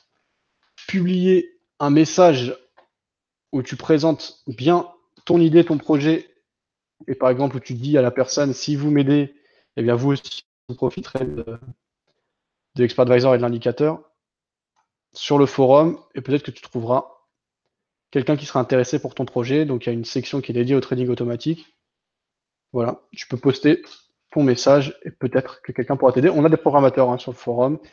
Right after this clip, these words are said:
Il y a des fois des messages, euh, d'Expert Advisor et des projets qui se concrétisent. Pourquoi pas ? Après, sinon, t'as des services payants. Donc, tu vas avoir, euh, Trading Automatique.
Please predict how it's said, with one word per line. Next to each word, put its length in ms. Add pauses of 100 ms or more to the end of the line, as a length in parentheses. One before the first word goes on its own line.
(180)
Il 80
y 20
a 20
des 80
fois 120
des 100
messages, 460
euh, 100
d'Expert 300
Advisor 580 (340)
et 60
des 100
projets 360
qui 100
se 80
concrétisent. 560 (880)
Pourquoi 320
pas ? 260 (3750)
Après, 160
sinon, 160
t'as 80
des 80
services 340
payants. 400 (720)
Donc, 140
tu 100
vas 100
avoir, 420
euh, 680 (880)
Trading 300
Automatique. 800